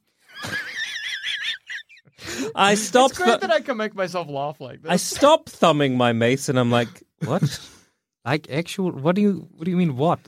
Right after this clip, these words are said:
Speaker 2: No, I just, I
Speaker 1: Just
Speaker 2: don't, I
Speaker 1: as
Speaker 2: ne-
Speaker 1: trees fear
Speaker 2: I
Speaker 1: fire, so does the needle blight.
Speaker 2: Of course, I just never assumed that,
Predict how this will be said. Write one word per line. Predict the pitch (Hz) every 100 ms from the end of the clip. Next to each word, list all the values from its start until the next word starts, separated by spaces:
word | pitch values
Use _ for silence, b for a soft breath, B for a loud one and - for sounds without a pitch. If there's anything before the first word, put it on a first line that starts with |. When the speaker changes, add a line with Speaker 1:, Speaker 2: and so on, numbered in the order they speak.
| _ _
Speaker 2:
No, | 165
I | 175 170
just, | 175 170
I | -
Speaker 1:
Just | 175 175
Speaker 2:
don't, |
I | 180
Speaker 1:
as | 165
Speaker 2:
ne- | 175
Speaker 1:
trees | 185 190 170
fear | - 170
Speaker 2:
I |
Speaker 1:
fire, | 147 160 156
so | 147 165 170
does | 160
the | 147
needle | 143 151 190 139
blight. | 95 90 87
Speaker 2:
Of | -
course, | - 220 196
I | 127
just | 139 165
never | 160 165
assumed | 160 165 156 147
that, | 151